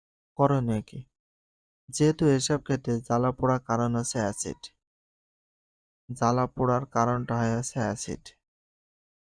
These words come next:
তাই আমরা অ্যাসিডকে নিষ্ক্রিয় করতে পারে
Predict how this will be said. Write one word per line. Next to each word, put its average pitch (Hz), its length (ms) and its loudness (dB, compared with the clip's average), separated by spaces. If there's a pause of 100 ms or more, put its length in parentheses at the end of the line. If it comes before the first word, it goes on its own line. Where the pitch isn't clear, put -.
(480)
তাই 127 280 2
আমরা 127 340 -2 (100)
অ্যাসিডকে 120 680 -4
নিষ্ক্রিয় 123 560 -4
করতে 127 460 -6
পারে 131 540 -4